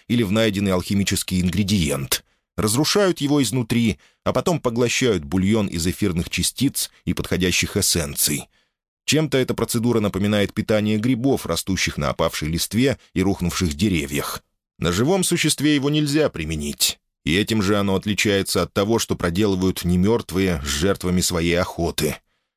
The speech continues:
Трюк удобный. По сути, только члены рода Лей знают, как создавать эти эфирные частицы. Скажем, зашел в аномалию наемником,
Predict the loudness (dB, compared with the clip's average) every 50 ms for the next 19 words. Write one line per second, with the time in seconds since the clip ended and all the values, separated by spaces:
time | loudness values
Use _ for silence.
0 | _ _ _ _ _ _ _ _ -2 0 0 0 0 -2 0 2 2 2 2 0
1 | -2 -4 -4 -8 -12 _ _ _ _ -6 -4 -2 0 0 0 0 0 -2 -2 -2
2 | -2 -2 0 0 0 2 2 2 2 2 2 2 2 2 2 2 2 0 0 -2
3 | -2 0 0 0 0 -2 -4 -4 -4 -2 -2 -2 -2 0 0 0 0 -2 -4 -4
4 | -2 -2 -2 -2 -2 -2 -2 0 0 0 0 0 0 0 -2 -2 -2 -4 -6 -6
5 | -2 -2 -2 -2 -2 -4 -10 _ _ _ _ _ _ _ _ _ _ -8 -2 0
6 | 0 0 0 0 0 0 0 0 2 2 2 2 0 0 0 0 0 2 2 2
7 | 2 2 2 2 2 2 0 0 -2 -4 -6 -6 -6 -6 -6 -8 -8